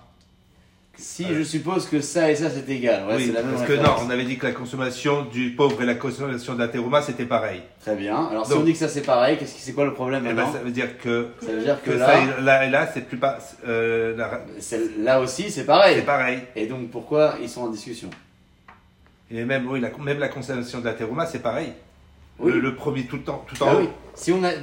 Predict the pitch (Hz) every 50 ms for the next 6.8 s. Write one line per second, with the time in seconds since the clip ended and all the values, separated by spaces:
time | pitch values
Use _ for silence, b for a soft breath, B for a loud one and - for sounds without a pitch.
0 | 127 120 - 175 190 202 196 175 165 156 - 170 - - 180 170 156 156 160 185
1 | 214 170 165 151 151 143 151 156 - 160 151 151 151 139 - 127 123 123 113 110
2 | 98 87 - - - 131 131 120 - - 156 - 185 160 - - 143 139 151 135
3 | 135 131 123 117 117 117 113 - - 117 110 - 147 147 156 165 143 143 131 139
4 | 165 156 151 147 151 165 160 190 190 - - 170 165 160 156 180 156 165 151 151
5 | 156 156 139 117 107 - - - 160 139 123 120 123 127 160 156 135 123 131 120
6 | - 127 123 120 117 117 - 123 - 143 156 175 175 - -